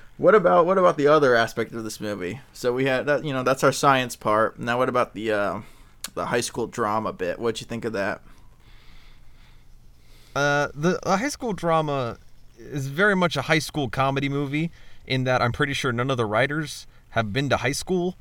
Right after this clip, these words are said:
Speaker 2: like, ever. There's a lot of weird things in here, even though they filmed it at an actual high school. They filmed it at, uh, Murray High School out in Utah.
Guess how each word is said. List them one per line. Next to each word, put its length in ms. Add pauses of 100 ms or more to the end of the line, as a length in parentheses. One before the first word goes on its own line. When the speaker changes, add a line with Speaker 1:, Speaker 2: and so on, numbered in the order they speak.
(140)
Speaker 2:
like, 200
ever. 320 (320)
There's 140
a 40
lot 140
of 60
weird 260
things 320
in 100
here, 280
even 200
though 60
they 120
filmed 340
it 140
at 100
an 100
actual 480
high 140
school. 380 (300)
They 100
filmed 220
it 100
at, 120
uh, 220
Murray 400
High 160
School 480
out 120
in 80
Utah. 420